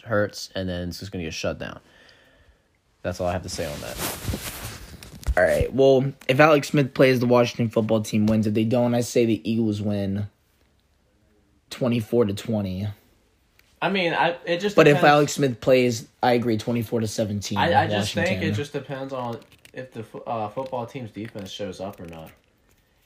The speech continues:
Speaker 1: 'Cause, I mean, their defense is fucking scary. But, like, if they're, if they dominate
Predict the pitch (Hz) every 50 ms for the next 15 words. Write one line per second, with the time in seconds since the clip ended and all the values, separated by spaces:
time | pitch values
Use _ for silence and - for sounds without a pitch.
0 | _ _ 147 147 151 151 156 156 156 151 143 143 - _ _ _ _ _ _ _
1 | _ _ _ - 127 117 135 165 170 180 151 127 117 110 - - 117 110 - 107
2 | 95 87 85 82 - - - 107 110 107 98 87 92 104 - - 117 117 117 110
3 | 107 104 104 - _ _ _ _ _ _ - 139 131 - 170 170 175 - - -
4 | - _ _ _ _ _ _ _ _ - - 147 165 170 180 165 143 127 127 120
5 | 120 131 139 135 139 135 135 143 143 -